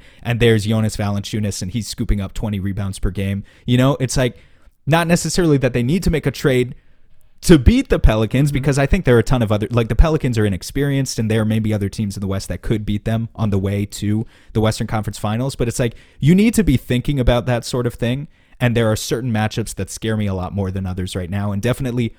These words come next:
Speaker 1: long, athletic teams like the Pelicans and the Bucks are another one, even to an extent, the Celtics. Um,
Speaker 2: Mm-hmm.
Speaker 1: th-, I think, I think it's gonna pose an, an issue,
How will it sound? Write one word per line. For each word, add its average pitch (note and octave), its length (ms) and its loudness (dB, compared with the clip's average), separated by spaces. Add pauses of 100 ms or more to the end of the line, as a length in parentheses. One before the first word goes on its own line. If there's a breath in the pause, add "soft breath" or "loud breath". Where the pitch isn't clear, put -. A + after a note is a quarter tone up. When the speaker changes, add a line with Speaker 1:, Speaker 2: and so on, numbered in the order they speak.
(140 soft breath)
Speaker 1:
long, D3 720 4 (180)
athletic A#2+ 540 0
teams B2 340 -2
like G2+ 140 -4
the F#2+ 80 -6
Pelicans E3 600 2
and A2+ 200 -2
the G2 60 -2
Bucks - 720 0
are A#2 100 0
another A#2 300 0
one, G#2 160 -2
even A3 240 -4
to - 120 -4
an C3 80 0
extent, A2+ 440 -2 (240 soft breath)
the G#2+ 80 -2
Celtics. - 680 -4 (380)
Um, G2 440 -2 (180)
Speaker 2:
Mm-hmm. D#3+ 280 0
Speaker 1:
th-, G#2+ 200 -6
I B2+ 80 6
think, B2 400 0
I C3 60 2
think C#3 160 0
it's C#3+ 80 -4
gonna C3+ 160 -2
pose B2+ 320 2
an, A2+ 240 -4
an A2+ 120 -2
issue, A2 380 -2